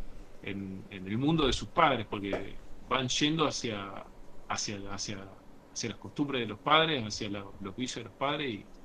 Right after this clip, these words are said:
eh, está espectacular y, y no podés terminar pegado el, ese, el, el insulto ese que usan para lo, para los bolivianos, ¿viste?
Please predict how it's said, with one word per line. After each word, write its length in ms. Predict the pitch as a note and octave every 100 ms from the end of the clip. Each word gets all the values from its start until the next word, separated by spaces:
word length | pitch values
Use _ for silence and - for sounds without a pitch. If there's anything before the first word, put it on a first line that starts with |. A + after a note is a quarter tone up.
| - - - - - - -
eh, 880 | B2 A#2 A2 G#2 G2+ G2 F#2+ F#2+ - - - - - -
está 200 | - D3
espectacular 640 | C#3 C3 A#2+ A#2 C#3 F3
y, 200 | D#3+ A#2 G#2+ -
y 220 | D#3 C3+ B2
no 200 | D#3 D#3+
podés 260 | D#3 D#3
terminar 640 | D#3 C#3 C#3 D3 D#3+ D#3 - - - - A2+ - - - - - - - -
pegado 420 | - A2+ C3+ E3 D#3
el, 160 | A#2+ A#2
ese, 300 | B2+ - C#3
el, 420 | A2+ A2+ A2 G#2+
el 120 | - G#2+
insulto 520 | A2 A#2 - D3+ D3+ C3+
ese 260 | D3 -
que 60 | A#2
usan 360 | C3+ - B2+ A2+
para 200 | G#2+ G2+
lo, 400 | G2 G2 F#2 - - - - - - - - -
para 180 | A2 G#2
los 140 | G2+
bolivianos, 640 | A2 G#2+ G#2+ C#3 D3 A#2+
¿viste? 320 | A#2+ B2+ -